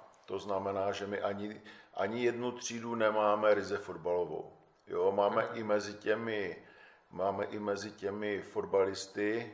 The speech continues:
Speaker 1: jo, a třídy, které nazýváme fotbalové, tak máme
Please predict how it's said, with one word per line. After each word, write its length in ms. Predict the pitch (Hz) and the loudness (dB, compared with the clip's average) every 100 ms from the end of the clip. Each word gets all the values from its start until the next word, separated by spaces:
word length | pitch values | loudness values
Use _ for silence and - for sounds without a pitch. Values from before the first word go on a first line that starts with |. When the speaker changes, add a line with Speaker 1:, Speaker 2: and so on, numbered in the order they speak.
| - | -8
Speaker 1:
jo, 420 | 92 92 98 98 90 | 0 4 8 8 6
a 20 | - | 4
třídy, 260 | 101 92 | -6 -10
které 280 | - 92 95 | -2 2 2
nazýváme 540 | 92 92 95 92 98 | 2 -2 0 0 0
fotbalové, 680 | 92 98 87 95 95 101 92 - - - - | -4 -8 0 2 4 2 0 -4 -16 -20 -6
tak 180 | 87 87 | -4 -2
máme 460 | 92 92 98 101 | 2 2 2 2